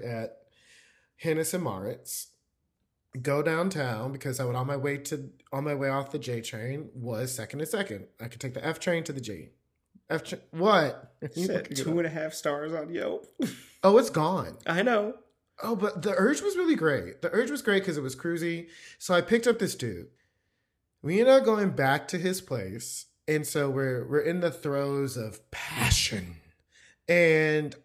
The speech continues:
Speaker 1: all of a sudden, he's, like, eating my ass. And he's like, "I want you to shit." And I was literally like, "I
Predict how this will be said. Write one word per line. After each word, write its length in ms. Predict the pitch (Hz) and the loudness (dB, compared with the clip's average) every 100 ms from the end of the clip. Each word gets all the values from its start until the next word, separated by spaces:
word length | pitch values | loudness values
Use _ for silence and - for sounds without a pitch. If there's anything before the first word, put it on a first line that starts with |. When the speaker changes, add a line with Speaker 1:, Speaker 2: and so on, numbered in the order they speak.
| _ - | _ 2
Speaker 1:
all 180 | 170 | 4
of 60 | 214 | 4
a 80 | 226 | 4
sudden, 240 | 196 170 | 4 2
he's, 120 | 160 | 2
like, 220 | 147 143 165 | 0 -2 -2
eating 180 | 185 | -4
my 120 | 151 143 | -2 0
ass. 300 | 180 156 151 | 0 0 -4
And 100 | 143 | -4
he's 100 | 135 | -4
like, 340 | 127 120 123 - | -2 -4 -8 -12
"I 120 | 131 | -8
want 260 | 127 131 135 | -6 -8 -8
you 80 | |
to 180 | 113 107 | -6 -8
shit." 520 | - - 214 151 - - _ _ _ _ _ _ _ _ _ _ _ _ _ _ _ _ _ _ _ _ _ - | -8 -4 -2 -2 -6 -14 _ _ _ _ _ _ _ _ _ _ _ _ _ _ _ _ _ _ _ _ _ 2
And 180 | 170 165 - | 2 2 0
I 140 | 170 | 0
was 180 | 180 139 | 0 0
literally 600 | 151 151 165 180 170 147 | 2 4 6 6 4 4
like, 400 | 135 117 110 - - _ _ _ - | 2 2 -2 -6 -14 _ _ _ -4
"I 600 | 131 131 135 139 131 | 0 2 2 0 -2